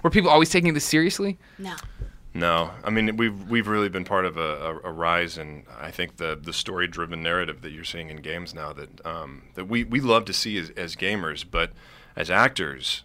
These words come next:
Speaker 3: uh, you know, it's, it's just such a, it's such a treat because you get to explore roles and worlds and powers and things that you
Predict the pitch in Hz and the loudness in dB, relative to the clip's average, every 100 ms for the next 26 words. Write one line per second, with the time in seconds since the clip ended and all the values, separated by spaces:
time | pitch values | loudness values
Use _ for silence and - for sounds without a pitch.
0 | - 82 80 76 73 92 82 76 78 - | -14 -12 -10 -10 -10 -10 -8 -8 -6 -6
1 | - - 87 - - 101 - 92 87 85 | -6 -8 -10 -6 -2 -2 -2 -2 -4 -6
2 | 85 - - - - - - - - - | -8 -20 -20 -20 -16 -16 -16 -20 -12 -2
3 | 131 117 104 143 101 101 101 107 104 95 | 0 2 0 -2 -2 -2 -2 -2 -4 -4
4 | 90 - 107 92 90 101 104 104 87 78 | -6 -4 -4 -2 0 2 2 0 -2 -8
5 | 80 98 101 98 78 73 - 98 98 95 | -4 0 0 0 -4 -4 2 4 4 2
6 | 95 80 76 - 101 98 85 92 | 0 -2 -8 -4 -4 -4 -8 -12